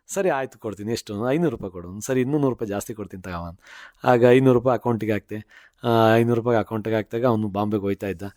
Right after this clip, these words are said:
PhonePe ಕೊಟ್ಟಾಗ ಅವನು ತಗೊಂಡು ಬಂದ. ತಗೊಂಡ್ಬಂದು ಆದ್ಮೇಲೆ ಮತ್ತೆ ಖುಷಿ ಆಯ್ತು, ಇನ್ನೊಂದು ಇನ್ನೂರು ರೂಪಾಯಿ ಕೊಟ್ಟೆ. ಅವಾಗೆಲ್ಲ ನನಗೆ ತುಂಬಾ ಅನುಕೂಲನೇ ಆಯ್ತು.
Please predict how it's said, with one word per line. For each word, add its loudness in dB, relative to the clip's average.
PhonePe -2
ಕೊಟ್ಟಾಗ -8
ಅವನು 0
ತಗೊಂಡು 0
ಬಂದ. -2
ತಗೊಂಡ್ಬಂದು 0
ಆದ್ಮೇಲೆ 2
ಮತ್ತೆ -2
ಖುಷಿ -2
ಆಯ್ತು, -4
ಇನ್ನೊಂದು 4
ಇನ್ನೂರು 2
ರೂಪಾಯಿ -6
ಕೊಟ್ಟೆ. -14
ಅವಾಗೆಲ್ಲ 8
ನನಗೆ 4
ತುಂಬಾ 2
ಅನುಕೂಲನೇ 2
ಆಯ್ತು. -2